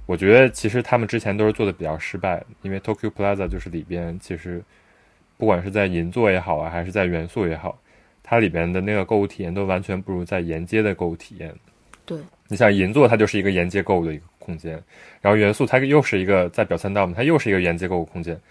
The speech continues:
Speaker 1: 你在那边设置一个很大的商业体，其实本质上里边就不会有什么好的牌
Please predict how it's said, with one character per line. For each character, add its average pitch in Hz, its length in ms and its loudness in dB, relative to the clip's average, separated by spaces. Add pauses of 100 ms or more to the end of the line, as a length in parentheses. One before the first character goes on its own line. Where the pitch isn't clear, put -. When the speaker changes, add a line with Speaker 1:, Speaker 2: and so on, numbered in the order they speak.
(300)
Speaker 1:
你 95 60 -10
在 117 120 2
那 127 80 0
边 123 140 2
设 127 140 -2
置 110 140 2
一 104 60 2
个 120 80 0
很 80 180 -8
大 110 100 2
的 104 80 2
商 107 240 -4
业 101 80 -2
体， - 260 -12 (120)
其 - 160 -8
实 101 240 -6 (540)
本 90 160 -2
质 113 100 -4
上 113 400 0
里 90 100 -4
边 92 180 -4
就 110 100 -4
不 92 160 -12
会 139 160 0
有 95 100 2
什 85 80 -8
么 90 80 -6
好 - 160 -10
的 - 100 -16
牌 - 220 -18